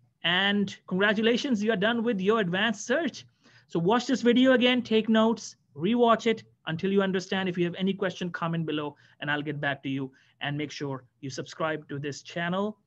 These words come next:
and mention subscribed. If you like this video, mention subscribe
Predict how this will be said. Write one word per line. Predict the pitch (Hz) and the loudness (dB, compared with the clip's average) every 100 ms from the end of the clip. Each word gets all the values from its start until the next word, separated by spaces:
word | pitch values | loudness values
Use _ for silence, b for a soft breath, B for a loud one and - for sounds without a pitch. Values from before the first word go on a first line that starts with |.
| _ _ _ _ | _ _ _ _
and | 123 135 135 | -6 -6 -4
mention | 139 160 160 165 | -6 -8 -6 -6
subscribed. | 165 143 - - 151 135 120 - | -6 -10 -14 -8 -6 -6 -8 -14
If | 147 - | -14 -4
you | 175 | 0
like | 175 175 | 0 0
this | 180 170 | -2 -2
video, | 175 156 139 185 b _ | -2 -2 -4 -8 b _
mention | 160 156 175 220 | -10 -6 -6 -4
subscribe | 185 - - - 175 156 123 | -4 -6 -8 -4 -2 -2 -4